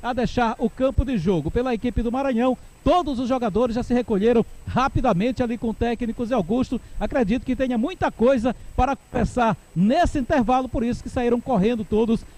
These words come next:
em direção ao estádio, Roberto. As equipes que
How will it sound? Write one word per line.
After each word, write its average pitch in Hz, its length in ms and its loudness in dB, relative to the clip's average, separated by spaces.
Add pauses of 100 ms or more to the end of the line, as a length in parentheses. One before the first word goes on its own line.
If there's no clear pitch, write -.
em 220 100 -2
direção 214 560 0 (220)
ao - 120 -4 (480)
estádio, - 480 0
Roberto. 170 480 2 (480)
As 220 180 2
equipes 269 480 0
que 262 240 0